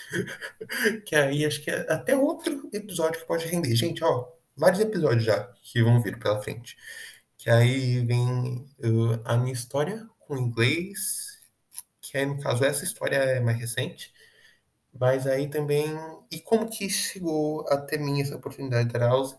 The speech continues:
e o tanto de coisa, de novos projetos que estão para acontecer nesse momento, gente, vocês não fazem ideia. Só que aí são coisas que eu ainda não posso dizer,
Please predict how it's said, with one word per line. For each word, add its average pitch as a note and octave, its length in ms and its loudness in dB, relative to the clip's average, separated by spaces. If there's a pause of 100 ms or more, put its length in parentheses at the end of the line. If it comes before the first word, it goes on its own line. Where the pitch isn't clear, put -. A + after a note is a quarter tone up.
e A3 400 -4 (140)
o C#3+ 120 -10
tanto A3 340 -2
de C#3+ 120 -4
coisa, C#3 680 0 (320)
de C3 100 -2
novos C#3 280 4
projetos B2+ 420 0
que - 160 -8
estão - 540 0 (400)
para C#3+ 180 0
acontecer D#3+ 520 0
nesse C#3 160 -4
momento, C3 260 2
gente, C3+ 500 0
vocês - 160 -2
não A#2 100 4
fazem C3 240 -2
ideia. G2+ 420 0 (340)
Só D3+ 180 2
que D3+ 160 0
aí C#3+ 180 6
são D3+ 180 0
coisas C3+ 340 -2
que - 80 -8
eu C3+ 40 -6
ainda B2+ 160 0
não B2 120 0
posso B2 260 -4
dizer, - 380 -6